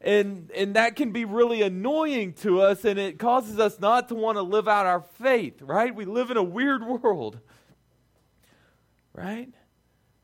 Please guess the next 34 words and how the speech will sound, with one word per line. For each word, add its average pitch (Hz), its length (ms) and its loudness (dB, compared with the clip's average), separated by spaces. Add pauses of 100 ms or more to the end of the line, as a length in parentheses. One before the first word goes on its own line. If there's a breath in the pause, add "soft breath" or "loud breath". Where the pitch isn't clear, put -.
(200)
You 175 60 -10
see, 254 140 -2
but 233 100 0
here's 240 200 0
the 202 100 -4
thing. 247 260 0
If 180 140 -6
you 180 100 -10
grow 190 320 0
up - 160 0
in 180 80 -8
a 143 80 -8
church 208 520 -6
of 127 120 -12
believers, 151 680 -10
if 139 160 -14
you 151 60 -18
surround 185 600 -2
yourself 170 420 -8
with 143 100 -18
godly 147 360 -8
people, 180 640 -8 (320 loud breath)
then 165 220 -6
those 208 260 2
people 233 460 -2
are 180 80 0
gonna 175 220 -2
encourage 170 760 -4
you 175 140 -2
instead 180 400 -4
of - 160 -8
pick 294 240 -6
on 185 180 -2
you. 92 260 -14